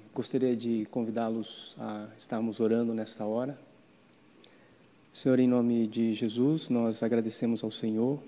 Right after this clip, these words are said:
porque esse é o dia que o Senhor fez, esse é o dia que o Senhor preparou para que nós pudéssemos estar aqui reunidos para celebrar a memória do Teu santo nome. Nós agradecemos ao Senhor pela Tua palavra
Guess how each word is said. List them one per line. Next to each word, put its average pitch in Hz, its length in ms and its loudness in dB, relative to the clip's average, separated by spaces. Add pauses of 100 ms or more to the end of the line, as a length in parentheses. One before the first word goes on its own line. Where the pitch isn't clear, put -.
(760)
porque 139 220 6
esse 131 180 6
é - 20 8
o 120 60 6
dia 120 160 6
que - 80 0
o 113 40 4
Senhor 110 200 -2
fez, 135 480 6
esse 120 180 2
é - 20 4
o 113 40 2
dia 120 120 2
que 120 120 -4
o 117 40 0
Senhor 117 200 -2
preparou 113 480 0
para 131 120 -6
que - 120 -8
nós 117 160 -4
pudéssemos 113 500 -4
estar 110 320 -6
aqui 107 200 -4
reunidos 123 760 0 (540)
para 131 280 4
celebrar 120 540 2
a 113 60 0
memória 110 340 2
do 107 140 -6
Teu 110 160 -6
santo - 320 -10
nome. 104 420 -4 (420)
Nós 120 140 4
agradecemos 117 500 2
ao 110 80 2
Senhor 120 480 0
pela 113 240 0
Tua 107 140 -4
palavra 135 600 0